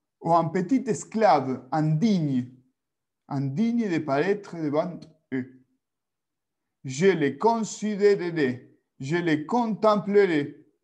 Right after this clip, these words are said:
je les servirai dans leurs besoins, avec tout l'empressement et tout le respect dont je suis capable,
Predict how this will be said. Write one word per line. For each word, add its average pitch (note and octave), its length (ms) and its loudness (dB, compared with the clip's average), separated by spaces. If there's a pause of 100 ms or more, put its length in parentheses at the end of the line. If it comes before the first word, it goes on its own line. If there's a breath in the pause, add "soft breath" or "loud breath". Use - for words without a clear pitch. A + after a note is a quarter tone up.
(240)
je D3+ 180 -4
les E3 220 0
servirai G3 1160 -4 (160)
dans C#3 320 -4
leurs G#3+ 320 0
besoins, D3+ 500 -4 (580)
avec C3 440 -4
tout C4 140 0
l'empressement G3 960 -4
et D3 200 -2
tout C4+ 140 0
le A3 120 2
respect A#3 520 -4
dont G3 180 -4
je F#3+ 100 -4
suis C4 280 -4
capable, B2+ 680 0